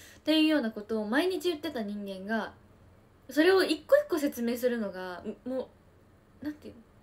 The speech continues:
億劫になったっていうの？なって、「もういいよ、ママに言ったってわかんないんだから」みたいな風になっちゃった時期があって、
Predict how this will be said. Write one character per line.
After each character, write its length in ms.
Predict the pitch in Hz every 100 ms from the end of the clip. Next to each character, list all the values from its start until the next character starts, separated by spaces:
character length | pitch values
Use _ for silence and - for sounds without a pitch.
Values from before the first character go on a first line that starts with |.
| _ _ - 294
億 280 | - - 392
劫 40 |
に 140 | 247
な 80 | 196
っ 40 | 185
た 120 | 180
っ 40 |
て 140 | - 180
い 40 |
う 40 |
の？ 40 | 175 - _ _ _ _ _ _ _ _ _ _ _ _ _ _ _ _ - 262
な 80 |
っ 40 | 294
て、 520 | - - 233 220 175 - - _ - - -
「も 140 | 220 226
う 60 |
い 80 | 370 587
い 40 |
よ、 60 | 294
マ 140 | 240
マ 100 | 311
に 60 | 285
言 100 | 202
っ 20 |
た 120 | - 202
っ 20 |
て 100 | 180
わ 80 | 180
か 160 | 269
ん 60 | 262
な 60 |
い 40 | 196
ん 60 |
だ 60 | 175
か 100 | -
ら」 60 | - _ _ _ -
み 100 | 226
た 120 | 226
い 60 | 185
な 100 | - _ - -
風 160 | 262 240
に 100 | 208
な 100 | 277
っ 60 |
ち 100 | 285
ゃ 20 | 226
っ 40 |
た 100 | 202
時 160 | 196 202
期 140 | 190
が 100 | 180
あ 20 |
っ 20 |
て、 320 | 175 _ 180